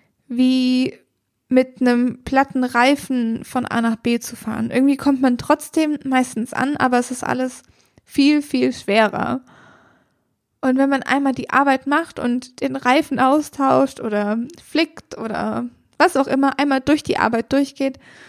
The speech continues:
dann wird es gleich viel, viel einfacher. Das war jetzt vielleicht ein bisschen seltsames Beispiel dafür, aber in meinem Gehirn hat's ganz gut gepasst. Man kommt ja immer irgendwie an, aber die Frage ist auch ein bisschen, wie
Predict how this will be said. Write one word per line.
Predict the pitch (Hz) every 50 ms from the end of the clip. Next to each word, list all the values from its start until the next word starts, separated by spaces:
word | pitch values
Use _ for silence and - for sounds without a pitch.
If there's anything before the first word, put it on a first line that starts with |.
| - _ _ _ _ -
dann | 285 262 254 247
wird | 277 285 277
es | - - -
gleich | - - 247 247 247 247 247 - - _ _ _
viel, | _ _ - - 254 247
viel | - 226 -
einfacher. | - 208 196 214 - - 202 - - 226 220 240 240 240 240 _ _ _ _ _ _ - _ _ -
Das | 277 269
war | 254 262 294
jetzt | 302 285 -
vielleicht | - 247 254 277 254 -
ein | - 262
bisschen | 269 269 - - 233 254 262 254 - - -
seltsames | - - 294 302 294 - 254 247 254 262 -
Beispiel | - - 240 - - - 226 -
dafür, | - 113 - - - - 120
aber | 120 110 240 - - _ _ _ -
in | - 240 240
meinem | 240 247 240 247 254 226
Gehirn | 247 240 247 254 254 262 254 254 - - - - - - - - _ _ -
hat's | - 277 269 -
ganz | - 247 233 233 -
gut | - 262 269 - -
gepasst. | - - - 240 233 233 233 - - - - _ _ _ _ _ _ _ _ _ _ - 254 240 233 - -
Man | 254 254 254
kommt | 247 - 311 359 349
ja | - 240
immer | - - 311 349 302 226 -
irgendwie | 226 220 226 214 - 220
an, | - 226 247 254 226
aber | - 214 214
die | 214 220
Frage | 214 - - 240 226 240 247 240
ist | 233 -
auch | - 233 220
ein | 226 220
bisschen, | 240 240 - - 233 226 233 233 _ _ _ _ _ _ _ _ _ _ _ _ _
wie | - 233 247 240 233 214 - - -